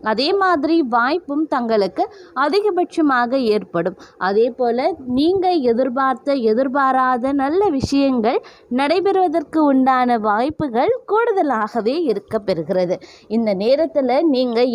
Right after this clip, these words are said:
எந்த ஒரு விஷயத்துல ஈடுபட்டாலும் அதுல ரெட்டிப்பு லாபம் கிடைப்பதற்கு உண்டான வாய்ப்பு அதிகபட்சமாகவே இருக்கிறது அப்படின்னும் சொல்லலாம். ஆரோக்கியம் ரீதியாக நல்ல நல்ல மாற்றங்களை நீங்க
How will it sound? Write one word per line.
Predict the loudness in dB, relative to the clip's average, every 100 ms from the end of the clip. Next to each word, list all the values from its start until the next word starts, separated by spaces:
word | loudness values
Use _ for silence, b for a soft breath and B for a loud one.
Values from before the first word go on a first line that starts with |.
| 2
எந்த | 2 2
ஒரு | 0 0 -4
விஷயத்துல | -4 -2 -2 0 -2 -2 -2 -2
ஈடுபட்டாலும் | -2 -2 -4 -4 -2 -2 -4 B B B
அதுல | 0 2 2 2 0
ரெட்டிப்பு | -2 -4 -6 -4 0 0
லாபம் | 2 0 0 -2 -2
கிடைப்பதற்கு | -2 -2 0 0 0 0 0 2
உண்டான | 2 0 -2 -2 -4 -2
வாய்ப்பு | 0 2 0 0 0 0 B B B -2
அதிகபட்சமாகவே | 0 0 -2 -4 -2 0 2 0 0 0 2 2
இருக்கிறது | 0 0 0 0 2 0 0 -2
அப்படின்னும் | 0 -2 -2 -4 -2
சொல்லலாம். | 0 2 0 -4 B B -2 0
ஆரோக்கியம் | 2 0 0 -2 -2 -2
ரீதியாக | -2 -2 -2 -2 -2 -2 0 -2 -2 -12 -20 -20 _ _ _ -2
நல்ல | 0 2 0
நல்ல | 2 2 2 2
மாற்றங்களை | 2 0 -2 -2 0 0 0 0
நீங்க | -2 -2